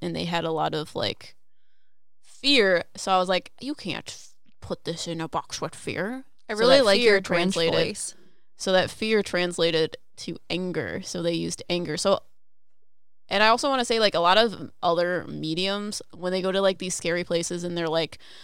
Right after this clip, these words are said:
Speaker 1: "You cannot come home with us," and they sound, like, really stern and angry, that's kind of the energy around the box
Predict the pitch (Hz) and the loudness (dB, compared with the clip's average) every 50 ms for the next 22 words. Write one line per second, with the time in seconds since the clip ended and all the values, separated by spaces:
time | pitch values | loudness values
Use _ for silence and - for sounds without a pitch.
0 | - - - - - - - - - - - - - - - - - 269 330 339 | -20 -20 -20 -20 -20 -20 -20 -20 -20 -20 -20 -20 -20 -20 -14 0 6 8 8 8
1 | 320 339 - - 359 349 349 339 - 277 - - - 285 320 311 269 269 - 240 | 8 8 6 6 8 8 8 8 6 4 2 4 8 8 10 10 8 8 8 10
2 | 320 339 330 302 302 285 285 285 269 220 277 269 269 254 - - - - - 190 | 10 10 10 8 4 6 8 8 8 8 8 8 8 8 6 2 -2 -4 -4 -2
3 | 185 196 - - 180 180 180 190 190 185 - 156 160 156 160 165 151 165 - - | -2 -2 0 0 -2 0 0 -2 -2 -4 -4 -4 -4 -2 -2 -2 -2 -4 -6 -4
4 | - - - - 185 175 175 175 165 175 - - - 160 170 165 165 190 196 208 | -4 -2 0 0 0 0 0 -2 -2 -4 -6 -6 -6 -6 -6 -4 -2 0 0 0
5 | 208 202 - - - - - - - - - - - - - - - - - - | 0 -2 -6 -14 -20 -20 -20 -20 -20 -20 -20 -20 -20 -20 -20 -20 -20 -20 -20 -20
6 | - 170 165 180 185 180 175 175 - - - 196 190 190 190 190 190 190 196 - | -18 -8 0 2 4 4 4 2 -2 -4 -2 -2 -2 0 0 0 0 0 0 -2
7 | 185 151 - 180 180 175 170 175 175 - 180 175 170 165 160 160 156 156 - - | 0 0 2 2 0 0 -2 -4 -4 -4 -4 -4 -2 -2 0 0 0 0 -2 -4
8 | - - - - - - - - - - - - | -8 -8 -6 -6 -4 -4 -4 -6 -6 -8 -8 -8